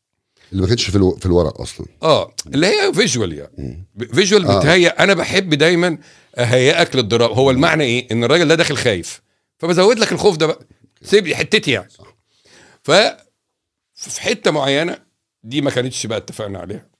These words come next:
Speaker 2: <laughs> فجيت إيه؟ خد بالك أنا عملت معاه الفيلم وأنا ما عنديش تلاتين سنة، يعني عندي تمانية وعشرين
Speaker 1: آه،
Speaker 2: سنة،
Speaker 1: آه،
Speaker 2: حاجة
Speaker 1: آه،
Speaker 2: كده.
Speaker 1: آه.
Speaker 2: سبعة وعشرين سنة، تمانية وعشرين سنة.
Speaker 1: بابا من أصغر المخرجين كمان وقتها.
Speaker 2: آه. ف-، ف-،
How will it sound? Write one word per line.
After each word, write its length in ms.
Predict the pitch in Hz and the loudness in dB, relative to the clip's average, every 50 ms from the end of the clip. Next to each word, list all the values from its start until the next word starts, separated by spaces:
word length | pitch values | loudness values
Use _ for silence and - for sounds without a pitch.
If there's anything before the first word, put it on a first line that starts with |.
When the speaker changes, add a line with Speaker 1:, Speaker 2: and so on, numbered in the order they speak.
| _ _ _ _ _ _ - | _ _ _ _ _ _ -8
Speaker 2:
<laughs> 340 | - - - 220 240 269 202 - - _ - - _ _ _ - - - _ - - - _ _ - 135 - _ _ - - - _ _ _ 127 - _ _ _ - 113 - _ _ | -8 -8 -8 -8 -8 -8 -8 -10 -14 _ -20 -20 _ _ _ -20 -20 -14 _ -12 -12 -12 _ _ -18 -18 -18 _ _ -20 -20 -20 _ _ _ -18 -18 _ _ _ -18 -18 -18 _ _
فجيت 460 | - 123 127 156 175 180 175 - - | -2 0 2 4 2 2 2 -2 -4
إيه؟ 320 | 131 135 139 139 123 107 - _ _ _ _ _ | -2 -2 0 -2 -2 -4 -10 _ _ _ _ _
خد 140 | - - 110 | -10 -6 -4
بالك 200 | 101 131 123 - | -4 -2 -2 -4
أنا 100 | 107 101 | -6 -4
عملت 280 | 95 110 127 120 - - | -4 -4 -6 -6 -8 -10
معاه 220 | 92 92 98 117 | -10 -8 -8 -8
الفيلم 540 | 123 110 - 113 120 131 135 131 123 - _ _ - | -10 -10 -8 -8 -8 -8 -8 -10 -10 -12 _ _ -14
وأنا 680 | 82 82 90 107 120 123 110 104 98 92 90 85 82 80 80 | -12 -10 -10 -10 -8 -8 -8 -8 -8 -8 -10 -10 -12 -12 -14
ما 120 | 80 78 | -14 -14
عنديش 240 | 78 85 90 - - | -12 -10 -10 -10 -8
تلاتين 280 | - - 90 - 131 107 | -8 -10 -8 -8 -10 -8
سنة، 240 | - 135 127 117 | -8 -8 -8 -8
يعني 140 | 80 73 76 | -10 -10 -12
عندي 160 | 78 90 - | -12 -12 -10
تمانية 260 | - 95 107 - - 92 | -8 -6 -4 -4 -4 -4
وعشرين 260 | 76 76 - 117 107 | -4 -6 -4 -4 -4
Speaker 1:
آه، 60 | 90 | -4
Speaker 2:
سنة، 220 | 87 117 110 92 | -4 -6 -6 -6
Speaker 1:
آه، 80 | 87 95 | -6 -6
Speaker 2:
حاجة 120 | 95 95 87 | -6 -6 -8
Speaker 1:
آه، 40 | - | -8
Speaker 2:
كده. 240 | - 104 - - | -10 -10 -10 -12
Speaker 1:
آه. 100 | 113 107 - - - - _ _ _ _ _ _ _ _ _ _ _ _ | -14 -16 -16 -20 -20 -20 _ _ _ _ _ _ _ _ _ _ _ _
Speaker 2:
سبعة 220 | - 120 117 127 | -8 -4 -2 -2
وعشرين 240 | 104 92 - - 120 | -2 -2 -4 -6 -8
سنة، 200 | 101 - 120 117 | -8 -6 -6 -6
تمانية 200 | - 107 107 110 | -6 -6 -8 -8
وعشرين 200 | 92 - - - | -10 -12 -16 -18
سنة. 140 | - - 78 | -20 -18 -8
Speaker 1:
بابا 200 | 73 82 101 123 | -4 -2 0 0
من 80 | 120 104 | 0 0
أصغر 300 | - 131 135 127 117 110 | 0 -2 -2 -2 -2 -2
المخرجين 500 | 98 87 87 - - 92 98 120 117 90 | -2 -2 -4 -4 -6 -4 -4 -4 -4 -4
كمان 220 | - 78 80 78 | -6 -6 -4 -4
وقتها. 180 | 76 - 104 98 | -4 -4 -4 -4
Speaker 2:
آه. 260 | 92 90 76 67 62 | -4 -4 -6 -8 -12
ف-، 560 | - - _ - - 143 147 170 185 - - - _ - - - - - - | -14 -20 _ -6 -2 0 2 2 0 -2 -6 -12 _ -20 -20 -18 -18 -18 -16
ف-، 200 | - - - - | -16 -14 -12 -10